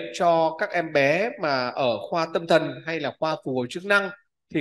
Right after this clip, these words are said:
cái vấn đề đó thì vẫn cứ can thiệp, hay là sự phát hiện từ các bác sĩ thần kinh thì vẫn cứ phát hiện. Thế nhưng mà ai là cái người mà, là cái người mà nhạc trưởng mà kiểm soát toàn bộ cái quy trình đấy cho em bé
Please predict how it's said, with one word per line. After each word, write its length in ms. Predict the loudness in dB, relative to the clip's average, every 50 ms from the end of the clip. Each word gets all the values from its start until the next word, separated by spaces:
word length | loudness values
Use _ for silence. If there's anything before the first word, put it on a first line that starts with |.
| -2 -2
cái 100 | -4 -2
vấn 200 | -2 -4 0 2
đề 180 | 4 4 4
đó 220 | 4 4 2 2 0
thì 60 | -2 -2 -2
vẫn 100 | -4 -2 -2
cứ 80 | -4
can 180 | 0 0 0 0 2
thiệp, 160 | 4 4 4 4 2 -6 -6 -4
hay 140 | -4 -4
là 100 | -4 -4
sự 200 | -6 -6 -10 -10 -4 -4
phát 140 | -4 -2
hiện 220 | 0 2 2 2 0 0 -4 -2
từ 180 | -2 -2 -2 -2
các 120 | -4 -2
bác 120 | -2 -2 -4 -4
sĩ 60 | -8 -4 0
thần 160 | 0 0 0 4 6
kinh 220 | 6 6 6 2 -8 -10 -16 -18 -20 -20 -20 -20 _ -2
thì 60 | 0 4
vẫn 220 | 4 4 4 4
cứ 80 | 0 -2
phát 180 | 2 2 2 4
hiện. 220 | 6 8 8 6 6 4 -2 -2
Thế 120 | -2 -2 0
nhưng 180 | -2 -2 -2
mà 60 | -2 -4
ai 380 | 0 2 2 4 4 2 2 0
là 160 | -2 -4 -4 -4
cái 100 | -4 -4
người 320 | 0 4 6 8 8 8 6
mà, 260 | 2 -2 -2 -2 0
là 220 | 0 -2 -2 -2 -4
cái 100 | -6 -6
người 300 | -4 0 4 4 4 4
mà 140 | 2 -2 -2
nhạc 260 | 0 0 0 0 0 -2
trưởng 260 | 4 6 6 6 6 4 0 -10 -14 _ _ _ _ _
mà 100 | -4 -4 -2 2
kiểm 140 | 0 0 0 0 -4
soát 140 | -4 -4 -2 -2
toàn 220 | -2 -2 0 2
bộ 260 | 4 4 4 2 0
cái 120 | -4 -6 -8 -6
quy 120 | -6 -6 -4 0
trình 240 | 0 0 0 0
đấy 140 | 0 -2 -2 0
cho 100 | 2 2
em 180 | 2 2 2 2
bé 240 | 2 2 2 0